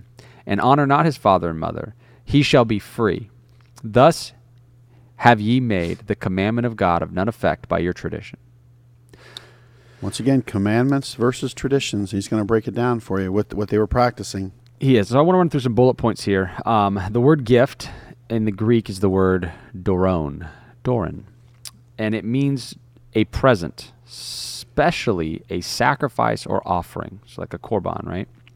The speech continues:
Speaker 1: And so the gift, um, was the practice of korban, literally offering.
Speaker 2: The word gift, yeah.
Speaker 1: Right, so we're using this in context. In the King James, they translated whatever this doron word in Greek is usually translated offering.
Speaker 2: Right.
Speaker 1: And so that's why it's a little confusing
Speaker 2: Right.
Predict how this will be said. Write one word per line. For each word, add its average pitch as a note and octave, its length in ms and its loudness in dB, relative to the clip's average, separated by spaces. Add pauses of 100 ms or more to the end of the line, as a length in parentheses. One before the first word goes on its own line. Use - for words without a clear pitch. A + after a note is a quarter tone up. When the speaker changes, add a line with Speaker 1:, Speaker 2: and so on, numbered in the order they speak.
(600)
Speaker 1:
And A#2 120 -2
so C#3 80 6
the B2+ 100 4
gift, C3+ 440 4 (220)
um, F2+ 540 2 (160)
was A#2 220 2
the A2 80 0
practice C3 580 0
of G#2 100 -8
korban, F#2 460 0
literally G#2 380 0
offering. G2+ 460 -2
Speaker 2:
The G2+ 120 -2
word A2 240 2
gift, G2 320 -2
yeah. F2 200 -2 (420)
Speaker 1:
Right, A2+ 180 2
so A#2+ 80 0
we're C3+ 60 4
using C3 320 4
this A#2+ 280 2 (280)
in G#2+ 160 -4
context. G#2+ 560 2
In F#2+ 60 -2
the F#2+ 40 -4
King A#2+ 260 -4
James, F#2+ 360 0
they F2+ 80 0
translated G2+ 500 0
whatever G2 320 0
this F#2 240 -8
doron A2 300 0
word F#2+ 160 0
in E2+ 140 -6
Greek G#2 440 -2
is G2 180 -4
usually A2+ 320 0 (160)
translated G2 440 0
offering. - 480 -4 (100)
Speaker 2:
Right. G2+ 260 -4 (440)
Speaker 1:
And G2+ 100 -2
so A2 60 2
that's A#2+ 180 4
why A2+ 140 6
it's G2+ 100 0
a G2+ 60 -2
little F#2+ 160 0
confusing F2 580 -2
Speaker 2:
Right. E2+ 220 -6